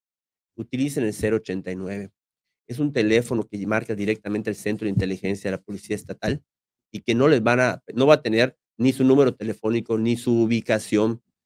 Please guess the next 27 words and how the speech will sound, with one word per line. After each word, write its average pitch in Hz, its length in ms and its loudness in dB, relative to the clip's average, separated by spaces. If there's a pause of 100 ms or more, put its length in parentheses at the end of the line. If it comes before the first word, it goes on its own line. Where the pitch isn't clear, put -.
(360)
Les 120 160 2
van 139 160 2
a 143 80 0
preguntar 117 420 0
su 120 140 -6
nombre, 135 300 0
pero 123 240 -2
es 139 160 -8
opcional 120 580 -2
que 117 60 -14
ustedes 110 340 -2
lo 101 140 -4
den. 92 240 -6 (420)
Y 117 80 -4
si 120 160 -4
lo 113 80 0
que 117 140 -8
están 156 320 -4
denunciando 101 760 -2 (240)
es 117 120 -8
un 135 80 0
delito 110 340 -4
que 107 80 -14
se - 120 -18
persiga 110 420 -4
de 98 60 -6
oficio, - 500 -8